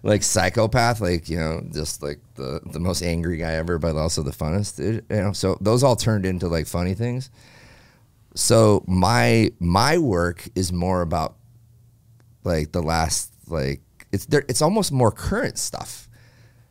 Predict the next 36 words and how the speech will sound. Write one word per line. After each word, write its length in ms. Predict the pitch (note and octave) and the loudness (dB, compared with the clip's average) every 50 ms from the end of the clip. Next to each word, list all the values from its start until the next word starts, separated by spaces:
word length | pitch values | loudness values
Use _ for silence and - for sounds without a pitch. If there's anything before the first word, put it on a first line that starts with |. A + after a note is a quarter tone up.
| _ - | _ -8
Like, 180 | - F2 F2+ - - | -6 -6 -6 -4 -4
I 160 | - D3 F#3 | -4 -2 -2
started 320 | G3 - - C#3 A#2 F#2 F#2 | -2 -2 -2 -2 -2 -2 -2
doing 280 | A2 G#2+ G2+ G2 F#2+ | -2 -2 -2 -2 -2
work 300 | F#2 F#2 A2 B2+ D#2+ - - | 0 0 0 0 0 -2 -2
to 100 | - G2 | -4 -4
f-, 160 | - - - | -4 -6 -10
to 140 | - - D#2+ | -10 -10 -6
try 180 | - - A#2+ A2+ | 0 2 2 2
to 80 | G#2 | 2
figure 280 | - - A2+ G#2 F2+ G#2 | 0 -2 -4 -2 0 0
out, 180 | G2+ F2+ E2+ | 0 2 0
okay, 220 | G2+ A2 - G2 F2 | 0 0 0 0 0
how 160 | D#2 E2+ G#2 | 2 2 0
am 100 | G#2+ G#2+ | 0 0
I 80 | G2+ F#2+ | -2 -2
do-, 180 | F2 F#2+ F#2 - | -2 -4 -4 -4
how, 180 | G2 A2+ - - - - - - - - _ _ _ - | -4 -6 -6 -8 -20 -20 -20 -20 -20 -20 _ _ _ -2
I 60 | - | 0
need 80 | A2 B2 | 2 2
to 60 | A#2+ | 4
be 80 | A2+ G#2+ | 4 2
doing 200 | G2 G2+ G2+ G2 | 2 2 0 0
things 180 | G2 F#2 E2+ | 0 -2 -2
better 260 | E2 E2+ D#2+ D#2+ D#2+ | -2 -2 0 0 0
now. 360 | D2 C#2+ - - - - - - - - _ - - _ - - - _ - _ _ _ - - _ _ _ _ _ _ | -2 -2 -6 -6 -8 -10 -14 -18 -20 -20 _ -20 -20 _ -20 -20 -20 _ -20 _ _ _ -20 -20 _ _ _ _ _ _
Not 320 | G2 F#2+ G2 G#2 - - | 0 0 0 0 0 -2
searching 360 | - - G2+ F#2+ - - E2+ | -2 -2 -2 -2 -2 -6 -8
for 140 | D#2 - D#2 | -8 -8 -8
something 360 | - - D2 C#2+ - D2+ C2+ | -8 -8 -10 -8 -8 -10 -8
that 120 | C#2+ C#2+ B1 | -8 -10 -10
was 140 | C2+ - | -12 -12
in 60 | - - | -14 -6
the 40 | |
past. 240 | - G#2 G#2+ - - - - | -4 -4 -4 -4 -8 -4 0
But 220 | G#2 A2 B2 - | 2 2 2 0